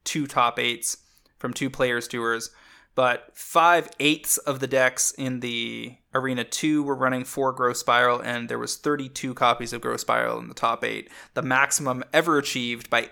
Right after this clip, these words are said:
any card in any Pro Tour level event. <sighs>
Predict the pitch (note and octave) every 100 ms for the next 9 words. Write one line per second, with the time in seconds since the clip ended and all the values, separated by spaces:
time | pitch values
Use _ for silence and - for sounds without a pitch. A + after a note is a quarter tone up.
0 | - D3+ D3+ - B2 A#2 A2 G#2+ C3 B2
1 | - - C#3 B2+ A#2 B2 - A#2 A2+ A#2
2 | A2+ G2 - - - - _